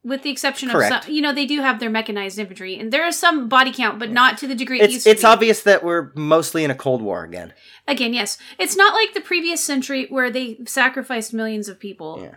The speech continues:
Speaker 1: on the for-, war. It's different now, and so is it gonna
Speaker 2: Yes.
Speaker 1: stay that way, or are we gonna shoot lasers
Speaker 2: I've always
Speaker 1: out of
Speaker 2: thought
Speaker 1: space?
Speaker 2: it was.
Speaker 1: Like
Speaker 2: I've, when, when talking about warfare specifically, I've always
Speaker 1: Mm-hmm.
Speaker 2: kind of,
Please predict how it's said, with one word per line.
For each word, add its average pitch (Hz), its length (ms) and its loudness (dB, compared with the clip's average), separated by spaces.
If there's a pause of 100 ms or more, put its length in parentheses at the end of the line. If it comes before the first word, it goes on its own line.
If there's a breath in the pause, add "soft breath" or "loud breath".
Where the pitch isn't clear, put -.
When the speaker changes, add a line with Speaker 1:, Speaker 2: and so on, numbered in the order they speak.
Speaker 1:
on 220 180 -2
the 208 100 -2
for-, 226 320 -6
war. 226 280 -6
It's 302 240 -8
different 320 440 -4
now, 208 240 0
and 254 160 -4
so 294 160 0
is 277 180 -2
it 277 100 -6
gonna 285 140 -2
Speaker 2:
Yes. 214 160 0
Speaker 1:
stay 220 220 2
that 302 200 2
way, 453 440 -2
or 277 280 2
are 247 140 0
we 262 100 -4
gonna 247 160 -4
shoot 226 240 -10
lasers - 60 -4
Speaker 2:
I've 277 160 6
always 381 240 6
Speaker 1:
out 240 80 0
of 233 60 -4
Speaker 2:
thought 196 180 8
Speaker 1:
space? 160 220 4
Speaker 2:
it - 20 2
was. - 280 0
Speaker 1:
Like - 100 -2
Speaker 2:
I've, 175 300 4 (520 loud breath)
when, 185 220 0
when 185 260 0
talking 202 240 4
about 151 120 0
warfare 147 480 4
specifically, 156 680 -4
I've 131 100 2
always 135 260 0
Speaker 1:
Mm-hmm. - 60 -18
Speaker 2:
kind 151 160 -2
of, - 240 -6